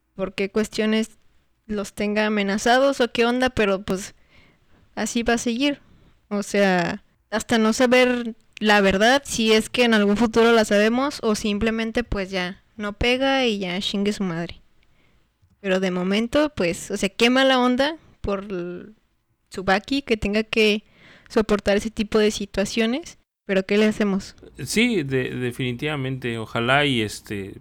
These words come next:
Speaker 2: pues, le vaya bien a la muchacha, a Risa le vaya bien con su, con la venta de sus, de, bueno, no, pues sí, con la venta de su disco, pero acuérdense que el karma es canijo, ¿eh? Si realmente está obrando mal,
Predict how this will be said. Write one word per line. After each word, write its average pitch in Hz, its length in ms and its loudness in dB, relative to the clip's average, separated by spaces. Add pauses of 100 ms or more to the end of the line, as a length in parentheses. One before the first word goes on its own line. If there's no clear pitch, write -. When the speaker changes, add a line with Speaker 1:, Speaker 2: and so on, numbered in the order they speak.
(120)
Speaker 2:
pues, 190 220 2
le 175 240 -2
vaya 135 240 2
bien 120 180 0
a 151 60 -4
la 135 100 -4
muchacha, 113 600 -6
a 117 440 -4
Risa 107 340 2
le 110 100 -2
vaya 101 240 0
bien 104 220 -2
con 107 220 -6
su, - 160 -12
con - 180 -6
la 95 80 -2
venta 98 280 -2
de 95 100 -4
sus, 92 340 -8
de, 98 260 -4 (500)
bueno, 113 200 -2
no, 117 280 -2
pues 139 160 -2
sí, 180 160 2
con - 220 -4
la 101 80 0
venta 120 280 2
de 113 100 0
su 104 300 -6
disco, 143 460 -2 (220)
pero 110 180 6
acuérdense 123 380 4
que 117 80 2
el 101 80 0
karma 123 240 2
es 120 100 -2
canijo, 104 420 -2
¿eh? 143 80 -2 (360)
Si 120 280 -2
realmente 170 460 0
está 151 200 -2
obrando 151 360 0
mal, 175 260 0